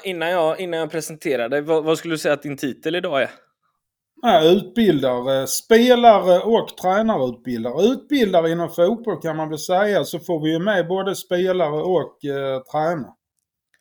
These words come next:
Speaker 1: Vad sa du? Utbildare?
Speaker 2: Ja, alltså fotbollsutbildare.
Speaker 1: Låter bra. Det är ett ord som jag gillar.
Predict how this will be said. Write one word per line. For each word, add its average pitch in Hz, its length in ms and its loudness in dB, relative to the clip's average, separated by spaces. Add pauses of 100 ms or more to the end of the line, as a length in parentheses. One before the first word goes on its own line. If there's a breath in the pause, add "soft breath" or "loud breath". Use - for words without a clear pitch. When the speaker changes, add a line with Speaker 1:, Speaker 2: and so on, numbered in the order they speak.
(220 soft breath)
Speaker 1:
Vad 147 100 -6
sa 156 80 2
du? 135 100 0
Utbildare? 135 800 2 (340)
Speaker 2:
Ja, 240 500 6
alltså 233 220 0
fotbollsutbildare. 147 1300 2 (720)
Speaker 1:
Låter 143 240 0
bra. 131 280 -4
Det 139 120 0
är - 20 2
ett 151 100 -2
ord 143 160 -4
som 143 160 -6
jag 123 100 -4
gillar. 123 400 -4